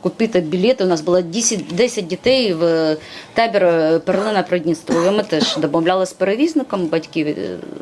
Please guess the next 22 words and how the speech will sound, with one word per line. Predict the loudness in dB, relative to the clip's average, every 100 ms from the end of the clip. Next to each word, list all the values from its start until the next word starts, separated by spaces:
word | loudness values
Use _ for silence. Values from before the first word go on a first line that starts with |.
| -14 -14 -16 -20 -20 -18 -4
відшкодували | -2 -2 -2 -2 0 0 0
вартість | -2 -4 -10 -4 -2
і |
відвозили | 0 0 -2 -2 0 -2
дітей, | -4 -2 2 2
а | 0
перевізник | -4 -6 -6 -6 -8 -10 -20 -20 -20 -16
до | -4 -2
«Перлини | 0 2 2 2
Придністров'я» | 0 -2 -2 -2 -2 -2 -4 -8 -10
туди | -8 -6 -4
довозив | -6 -10 -12 -12 -14
дітей. | -16 -16 -18 -20 -20 -20 -20 -4
Домовлялися | 0 2 2 2 0 0
з |
директором, | 0 2 0 -2 -2 -2
бо, | -4
е, | -6 -8 -10 -10 -10 -14 -16 -16 -20 -20 -20 -20 -20 0
ну, | 2 2
пізно | 2 2 2
приїжджав, | 2 2 2 2 2 4
е, | 2 2 2 0